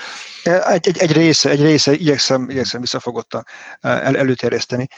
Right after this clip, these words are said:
De szerintem ott, ott, ö, ott nem volt, ö, volt jól, jól kifejtve az, hogy ugye azért a A-, az atomerőműveknél a végén meg fog maradni a kiégett fűtőanyag,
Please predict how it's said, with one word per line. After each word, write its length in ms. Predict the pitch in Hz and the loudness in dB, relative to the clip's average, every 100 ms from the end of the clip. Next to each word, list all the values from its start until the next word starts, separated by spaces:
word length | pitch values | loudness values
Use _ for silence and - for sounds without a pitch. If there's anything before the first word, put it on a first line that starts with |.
| _ | _
De 100 | - | -4
szerintem 340 | - 156 165 | 0 0 0
ott, 240 | 156 - - | 0 -2 -4
ott, 240 | 165 - 139 | -2 -2 2
ö, 220 | 135 131 - | 2 2 -2
ott 180 | 156 | -4
nem 220 | - 156 127 _ _ | -2 -2 -4 _ _
volt, 420 | - 151 131 127 - | -12 -2 0 0 0
ö, 200 | 123 123 | -2 0
volt 300 | 131 123 - | -4 -4 0
jól, 240 | 131 135 | 0 2
jól 200 | 135 127 | 2 0
kifejtve 520 | - 123 117 113 117 - | -2 -4 -4 -2 -4 0
az, 240 | 135 175 | 0 0
hogy 200 | - 123 | -4 -4
ugye 200 | 147 127 | -2 0
azért 280 | 120 120 113 | 0 -2 -2
a 160 | 117 113 - - - - _ | -2 -2 -4 -20 -20 -20 _
A-, 100 | 233 | -6
az 220 | 117 104 | -4 -2
atomerőműveknél 840 | 107 - 147 151 151 147 131 135 123 | 0 0 2 2 4 4 2 2 2
a 40 | |
végén 320 | 135 131 127 | 2 2 2
meg 140 | 120 120 | 2 0
fog 200 | - 120 | -4 0
maradni 340 | 123 117 117 | 0 0 -2
a 60 | 113 | -6
kiégett 420 | - 117 110 101 | -4 -2 -2 -4
fűtőanyag, 680 | - 104 - 113 117 82 | -6 -8 -4 -2 0 -2